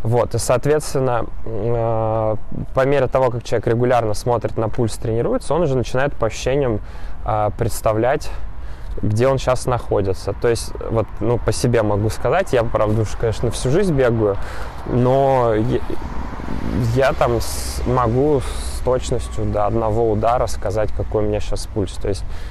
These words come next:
и, в принципе, на, на него я не смотрю, потому что и так понимаю, где я нахожусь. Есть такая шкала, тоже достаточно базовая и стандартная, э, называется Р П Е,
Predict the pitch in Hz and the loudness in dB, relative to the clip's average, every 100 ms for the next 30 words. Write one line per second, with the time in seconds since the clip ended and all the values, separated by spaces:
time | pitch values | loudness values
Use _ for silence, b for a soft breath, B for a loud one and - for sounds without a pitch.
0 | B - - 113 117 - 110 104 107 107 | B -2 0 2 0 0 0 0 0 0
1 | 107 110 104 113 113 107 - 110 104 135 | 2 2 2 2 2 0 0 -2 0 0
2 | 180 - 107 113 - 104 - 113 - 107 | 0 -2 -2 -2 -2 -2 0 -2 0 0
3 | 101 104 113 104 98 104 107 101 - 110 | 2 2 2 0 0 0 2 0 0 0
4 | 101 92 - B B B - 120 - 117 | 0 0 -2 B B B 0 0 0 -2
5 | - 113 - - 123 190 - 127 110 110 | -2 -2 -2 -2 0 0 0 0 0 -2
6 | - 107 101 - 104 113 120 110 101 101 | -2 -2 -2 -2 0 2 2 0 0 -2
7 | - 107 104 180 - 123 101 - B B | -2 -2 0 0 0 -2 -2 -4 B B
8 | B B B B - 101 107 107 104 104 | B B B B -2 0 2 2 0 -2
9 | - - - 117 117 113 131 147 - - | -4 -4 -2 0 0 0 0 -2 -4 -2
10 | 131 - 127 117 113 98 | -2 0 0 0 0 0